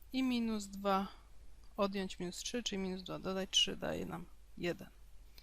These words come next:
W ten sposób mamy wyzerowane dwie kolumny, pierwszą i trzecią. Została nam tylko kolumna druga. Ponieważ z wiersza trzeciego i czwartego wybraliśmy już wiodące jedynki,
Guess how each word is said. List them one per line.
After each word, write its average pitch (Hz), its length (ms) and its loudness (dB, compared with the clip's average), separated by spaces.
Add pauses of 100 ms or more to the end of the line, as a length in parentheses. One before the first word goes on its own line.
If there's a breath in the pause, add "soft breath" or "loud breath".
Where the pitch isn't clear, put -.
(400 loud breath)
W - 60 -10
ten 269 180 8
sposób 247 440 2
mamy 220 340 6 (140)
wyzerowane 202 680 6
dwie 202 240 4
kolumny, 190 500 2
pierwszą 180 380 4
i 170 60 -4
trzecią. 247 480 4
Została 202 440 6
nam 185 180 4
tylko 180 280 0
kolumna 175 460 0
druga. 220 500 6 (580 loud breath)
Ponieważ 226 580 6
z 196 140 -2
wiersza 226 420 6
trzeciego 226 640 4
i 208 80 2
czwartego 196 640 2
wybraliśmy 190 680 4
już 175 140 -4
wiodące 175 440 0
jedynki, 175 640 -2